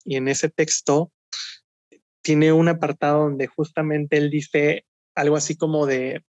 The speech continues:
no es textual, pero al-, algo que recuerdo es que dice, "Ustedes lo ignoran,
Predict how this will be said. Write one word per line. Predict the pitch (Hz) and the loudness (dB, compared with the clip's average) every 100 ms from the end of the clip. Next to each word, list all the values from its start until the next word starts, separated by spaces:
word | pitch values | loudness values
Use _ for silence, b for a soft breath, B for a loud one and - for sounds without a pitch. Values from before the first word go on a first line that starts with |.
| _ | _
no | 160 143 | -6 -6
es | 160 | -4
textual, | 160 - 170 170 | -6 -2 -2 0
pero | 151 143 | 0 2
al-, | 143 | 0
algo | - 156 | 0 -2
que | 160 | 0
recuerdo | 156 156 147 | -6 -4 -6
es | 147 | -2
que | 151 | -2
dice, | 143 - 143 - _ b b _ _ | -2 -4 -6 -8 _ b b _ _
"Ustedes | 156 - 175 185 185 - _ _ _ | -4 0 2 2 0 -6 _ _ _
lo | 151 143 | 2 2
ignoran, | 156 160 170 135 127 | 2 0 0 -2 -8